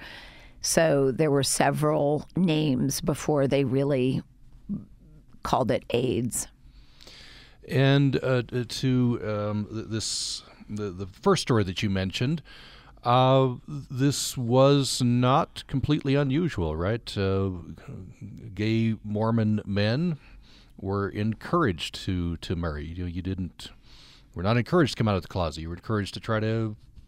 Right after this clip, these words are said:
Speaker 2: cure yourself by, uh, by, uh, getting to a heterosexual marriage.
Speaker 1: Yeah, absolutely. There's a section in the film, and Kristen and Maggie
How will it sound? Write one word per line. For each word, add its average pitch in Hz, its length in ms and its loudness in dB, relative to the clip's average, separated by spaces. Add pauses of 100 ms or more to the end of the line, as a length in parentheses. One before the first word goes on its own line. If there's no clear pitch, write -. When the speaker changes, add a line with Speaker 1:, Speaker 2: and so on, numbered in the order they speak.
(420)
Speaker 2:
cure 175 220 8
yourself 95 560 2
by, 87 300 -2
uh, 90 220 -2 (100)
by, 92 680 -4
uh, 90 140 -2
getting 98 260 -2
to 98 160 -2
a 92 120 0
heterosexual 101 520 -4
marriage. 120 300 -4 (880)
Speaker 1:
Yeah, 254 100 0 (180)
absolutely. 175 680 2
There's 143 220 2
a 156 80 0
section 202 480 2
in 139 100 4
the 139 60 4
film, 151 680 2 (140)
and 147 240 0
Kristen 147 540 0
and 127 180 2
Maggie 135 720 0